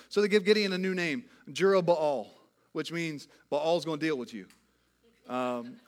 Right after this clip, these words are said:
I mean, I, I thought that was cool. Like, I'm glad that that doesn't happen in, in our life now. Be like, "Oh, you got in trouble at work? Well, your name is now Jeroboss,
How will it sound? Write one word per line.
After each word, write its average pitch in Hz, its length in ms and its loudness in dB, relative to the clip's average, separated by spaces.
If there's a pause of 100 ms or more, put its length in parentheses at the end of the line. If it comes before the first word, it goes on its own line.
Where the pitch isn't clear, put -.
(120)
I 160 80 4
mean, 185 240 2
I, 185 280 6
I - 20 6
thought 214 180 6
that 202 140 6
was 180 100 0
cool. 214 360 -2
Like, 180 360 4
I'm 185 140 2
glad 202 260 6
that 196 80 2
that 190 140 6
doesn't 190 160 0
happen 185 260 0
in, 170 120 -4
in 165 60 -12
our 160 320 0
life 175 320 0
now. 180 280 -2 (320)
Be 156 60 -4
like, 147 200 2
"Oh, 160 300 0 (220)
you 156 80 -8
got 180 140 2
in 175 80 -6
trouble 190 260 2
at 185 60 -2
work? 202 340 0 (140)
Well, 147 140 -4
your 180 100 0
name 185 320 -2
is 165 180 -4
now 160 380 0
Jeroboss, 160 800 0